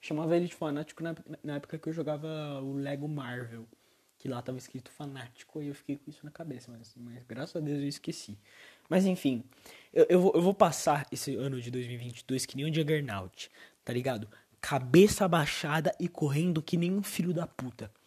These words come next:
Que nem um rinoceronte, eu vou passar assim, velho. Porque, mano, eu quero, eu quero, tipo, eu quero passar por essa merda de ano o mais rápido possível. Porque, vai, eu, eu tô vendo, eu tô, eu tô meio, eu, eu sou um,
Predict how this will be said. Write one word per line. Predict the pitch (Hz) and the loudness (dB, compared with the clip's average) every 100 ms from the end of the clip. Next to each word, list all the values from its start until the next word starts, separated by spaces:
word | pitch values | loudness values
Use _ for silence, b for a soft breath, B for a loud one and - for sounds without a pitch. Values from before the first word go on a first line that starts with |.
| b b b b | b b b b
Que | - | -2
nem | 170 | 2
um | 202 | 6
rinoceronte, | 202 196 - 175 143 117 - | 6 4 4 4 4 0 0
eu | 170 | 0
vou | |
passar | 165 175 - | 0 -4 -2
assim, | 175 - - 139 | -4 -4 -4 -4
velho. | 110 98 - B B - | -4 -8 -14 B B -2
Porque, | 147 180 | 2 2
mano, | 160 175 160 | 2 0 0
eu | 143 | -2
quero, | - 165 - | 0 -2 0
eu | 139 | -2
quero, | 170 160 | -2 -4
tipo, | - - 165 - _ _ _ _ _ _ _ _ - | -6 -4 -2 -4 _ _ _ _ _ _ _ _ -4
eu | 156 | 2
quero | 202 | 2
passar | 196 - - | 2 -2 -4
por | - | -2
essa | 185 175 | -2 -2
merda | 151 156 147 | 0 4 4
de | 120 | 2
ano | 147 | -2
o | |
mais | 160 180 | 0 0
rápido | 156 156 131 | 0 0 -6
possível. | 143 113 B B - | -10 -10 B B 4
Porque, | 190 208 | 8 10
vai, | 190 156 | 8 6
eu, | 165 | 6
eu | 156 190 | 6 8
tô | 226 | 8
vendo, | 160 151 180 151 | 8 4 4 0
eu | - | 2
tô, | - 196 | 4 4
eu | 180 | 4
tô | 190 | 2
meio, | 190 - | 2 4
eu, | 170 190 | 6 8
eu | 190 | 6
sou | 190 - 208 | 4 0 -2
um, | 202 | -2